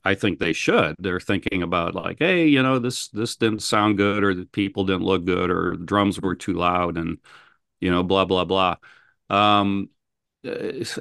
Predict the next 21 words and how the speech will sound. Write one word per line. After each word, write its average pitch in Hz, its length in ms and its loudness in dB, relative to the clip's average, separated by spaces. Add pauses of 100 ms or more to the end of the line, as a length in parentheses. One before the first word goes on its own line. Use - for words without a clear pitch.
so 143 360 8
I, 143 280 4
I 139 140 4
think, 156 340 4
uh, 113 380 6 (340)
I, 110 280 -2
I 113 100 0
think 117 260 0
we've 101 220 2 (320)
placed 107 300 2
that 95 180 0
on 101 240 -4
ourselves, 92 640 -4
and 92 160 -2
we, 92 240 0
we've 107 260 0
set 120 220 6
up 113 220 4
a, 92 260 2
a 95 120 -6
condition 95 920 -2